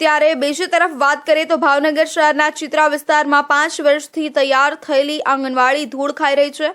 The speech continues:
માત્ર વીજ કનેક્શનના વાંકે આંગણવાડી નહીં સોંપવામાં આવતા ભાડાના મકાનમાં આંગણવાડી ચાલી રહી છે.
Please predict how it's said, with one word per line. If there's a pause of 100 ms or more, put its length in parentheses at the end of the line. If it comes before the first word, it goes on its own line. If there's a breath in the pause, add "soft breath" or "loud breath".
(420 soft breath)
માત્ર
વીજ
કનેક્શનના
વાંકે
આંગણવાડી
નહીં
સોંપવામાં
આવતા
ભાડાના
મકાનમાં
આંગણવાડી
ચાલી
રહી
છે.